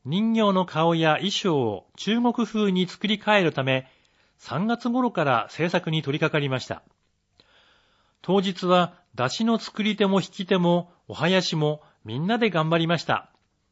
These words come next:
写真四枚。音をよく聞いてタイミングを合わせます。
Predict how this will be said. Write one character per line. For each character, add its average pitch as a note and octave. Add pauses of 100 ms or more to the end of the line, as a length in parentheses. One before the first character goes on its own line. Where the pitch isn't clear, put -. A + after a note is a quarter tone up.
(580)
写 -
真 G#3
四 F#3+
枚。 A#2+ (1400)
音 F3+
を A3
よ A3
く A#3
聞 G#3
い G3
て F#3+
タ -
イ D#3+
ミ E3+
ン E3
グ E3
を D#3+
合 C#3
わ D3
せ E3
ま D#3
す。 -